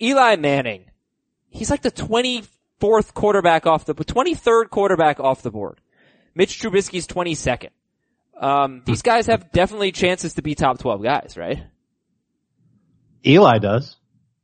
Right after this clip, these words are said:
Speaker 1: Not Trubisky.
Speaker 2: I, I'm, I don't know if Trubisky's gonna get there this year.
Speaker 1: Yeah. And I don't know that Eli's gonna get there, but, but they can be respectable starters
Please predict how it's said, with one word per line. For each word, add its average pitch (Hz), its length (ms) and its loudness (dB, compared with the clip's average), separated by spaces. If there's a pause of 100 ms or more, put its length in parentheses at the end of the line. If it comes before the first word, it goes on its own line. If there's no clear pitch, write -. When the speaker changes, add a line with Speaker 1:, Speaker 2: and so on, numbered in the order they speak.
(680)
Speaker 1:
Not 101 180 -14
Trubisky. 113 120 -10
Speaker 2:
I, 135 220 4
I'm, 139 180 0
I 131 160 0
don't 131 140 0
know 117 140 2
if 110 100 -8
Trubisky's 98 540 -6
gonna 87 160 -12
get 82 200 -16
there 87 260 -18 (600)
this - 200 -10
year. 80 200 -16 (260)
Speaker 1:
Yeah. 302 200 -8 (540)
And 117 140 -8
I 127 60 -2
don't 131 80 -2
know 131 100 0
that 131 120 0
Eli's 139 280 0
gonna 113 180 -8
get 110 200 -6
there, 110 100 -4
but, 117 300 -4
but 131 140 -4
they 131 100 0
can 135 160 -8
be 170 180 0
respectable 147 640 -2
starters 117 720 -6